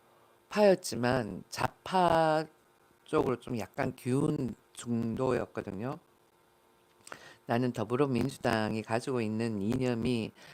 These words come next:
그냥 자유민주주의인 줄 알았어요. 자유민주주의고, 그리고는 뭐 그 속에서의 뭐 조금 이렇게 찬반 뭐 그런 건 줄 알았는데, 아니야. 진보 자체가 뭐,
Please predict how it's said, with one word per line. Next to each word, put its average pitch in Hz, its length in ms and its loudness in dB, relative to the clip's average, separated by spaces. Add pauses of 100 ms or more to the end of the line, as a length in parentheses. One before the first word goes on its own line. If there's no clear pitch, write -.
그냥 165 220 0
자유민주주의인 143 840 0
줄 143 120 0
알았어요. - 640 0 (180)
자유민주주의고, 127 1200 -4 (360)
그리고는 139 600 -4
뭐 110 160 -4 (920)
그 143 200 2
속에서의 170 1400 2
뭐 107 440 -2 (380)
조금 - 300 -4
이렇게 110 300 -4
찬반 135 840 -2 (280)
뭐 - 240 -4
그런 165 380 0
건 110 280 -2
줄 110 120 -2
알았는데, 101 520 -4 (300)
아니야. 107 380 -4
진보 156 360 -6
자체가 139 540 -4
뭐, 101 380 -8